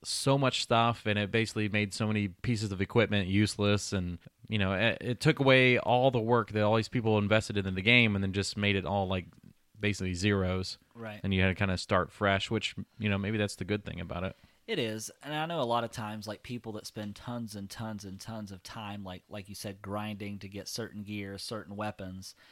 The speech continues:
Speaker 2: and then an update comes out, and then somebody that's been playing the game for a total of ten minutes got what you've been spending hours and hours on. Sometimes is very disheartening.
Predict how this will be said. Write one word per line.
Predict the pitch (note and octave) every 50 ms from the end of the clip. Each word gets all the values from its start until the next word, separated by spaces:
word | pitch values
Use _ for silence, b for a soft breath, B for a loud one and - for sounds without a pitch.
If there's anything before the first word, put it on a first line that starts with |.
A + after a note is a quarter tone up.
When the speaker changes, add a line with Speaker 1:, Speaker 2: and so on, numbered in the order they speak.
| b b b b b b -
Speaker 2:
and | A2+ A2
then | G#2+ G#2
an | G#2+ A2
update | A#2 B2 - - A2+ G#2 - -
comes | - G#2 G2+ G2+ G2
out, | G#2 G2 G2 F#2+ F#2 F#2 -
and | - G#2+ G#2
then | G#2 G2+
somebody | - - A#2 G#2+ G#2+ G#2 G#2 G2+
that's | G2 G#2 F#2+ -
been | - G#2+ G2
playing | F#2+ - - G#2+ G#2 G2+
the | G2 F#2+
game | G2+ G2+ G2 G2+ G2+
for | G2+ - G2
a |
total | F2+ - G#2+ G2+ F#2+ F#2
of | F#2+ -
ten | - A2+ G#2 G2
minutes | G2+ G#2 G2+ F#2 F2+ - - - - A2+
got | A2 G#2 G2 F#2+ -
what | G2 G2 G2 -
you've | G2 G2+ G2 F#2+
been | G2+ G2 F#2 F#2
spending | - - - - G2 F#2 F#2 F#2
hours | F#2+ F#2+ F#2 F#2 F2+ F#2+
and | F2+
hours | F2+ F2+ F2+ E2+ D#2+ F2+
on. | F2+ F2 F2 F#2
Sometimes | - A#2+ G#2 G2 - G2 F2+ F#2 F#2 G2
is | F2+ F2
very | G2+ G2 F2+ F2
disheartening. | E2 F2 E2 - - F#2+ F#2 - - E2 F#2+